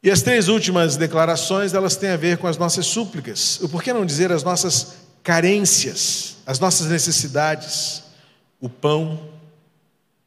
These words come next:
a proteção e o perdão. E nesta ordem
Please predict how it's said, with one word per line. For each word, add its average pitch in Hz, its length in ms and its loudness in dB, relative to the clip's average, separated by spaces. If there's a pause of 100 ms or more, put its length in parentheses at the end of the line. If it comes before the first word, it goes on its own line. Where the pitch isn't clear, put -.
(480)
a 139 100 0
proteção 151 800 0 (1200)
e 135 120 -2
o 127 60 0
perdão. 113 460 -4 (1900)
E 123 80 -8
nesta 147 360 2
ordem 143 440 2